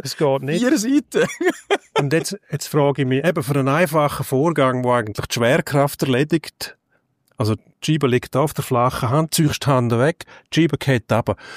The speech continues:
Speaker 1: Das ist es. Also du müsstest pfeifen, dann stehen sie her, dann lässt die Scheibe fallen, Job erledigt. Wo die genau stehen mit den Füßen, oder? Das ist jedem Zuschauer egal. Da hat noch nie ein Zuschauer gesagt, wieso stehen die so und nicht anders? Das spielt doch keine Rolle.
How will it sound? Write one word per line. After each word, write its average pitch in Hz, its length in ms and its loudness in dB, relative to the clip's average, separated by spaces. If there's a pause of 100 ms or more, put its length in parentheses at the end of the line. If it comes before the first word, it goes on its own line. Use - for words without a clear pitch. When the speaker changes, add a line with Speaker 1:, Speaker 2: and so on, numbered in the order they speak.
(220)
Speaker 1:
Das 113 160 -4
ist 107 200 0
es. 85 200 -6
Also 117 180 -2
du 139 60 -2
müsstest - 420 -2
pfeifen, 202 500 -2 (520)
dann 143 100 0
stehen 147 260 0
sie - 140 -2
her, 160 220 2
dann 143 160 -2
lässt 135 280 0
die 151 100 -2
Scheibe 180 220 0
fallen, 139 400 0 (360)
Job 131 180 0 (100)
erledigt. 107 520 -4
Wo 180 240 4
die 175 260 0
genau 156 380 0
stehen 160 500 0
mit 131 220 0
den 143 60 0
Füßen, 120 500 0
oder? 151 140 -2 (100)
Das 147 120 -2
ist 139 160 -2
jedem 160 320 0
Zuschauer 156 540 2
egal. 135 400 0
Da 127 80 -2
hat 139 100 -2
noch 147 100 0
nie 165 120 2
ein 170 100 0
Zuschauer 156 540 0
gesagt, 131 460 -2 (280)
wieso 127 280 2
stehen 139 420 0
die 131 140 0
so 127 240 2
und 127 80 0
nicht 117 120 0
anders? 135 320 -2
Das - 120 -6
spielt - 240 -6
doch - 100 -10
keine 139 180 -4
Rolle. 160 240 -8